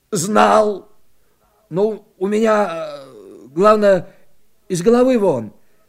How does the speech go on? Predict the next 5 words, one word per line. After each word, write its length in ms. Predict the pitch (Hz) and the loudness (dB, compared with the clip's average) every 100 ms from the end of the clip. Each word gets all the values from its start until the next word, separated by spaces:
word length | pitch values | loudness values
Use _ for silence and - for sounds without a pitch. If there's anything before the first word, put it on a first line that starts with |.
| _ | _
Я 640 | - 151 190 214 185 165 180 | -14 -4 -2 -2 -4 -8 -10
смотрел 640 | - 214 214 262 262 196 - _ _ _ _ _ | -4 -2 -2 2 2 2 -8 _ _ _ _ _
и 100 | 196 | -2
не 120 | 262 | 2
видал. 580 | 262 208 190 180 175 | 4 4 4 2 0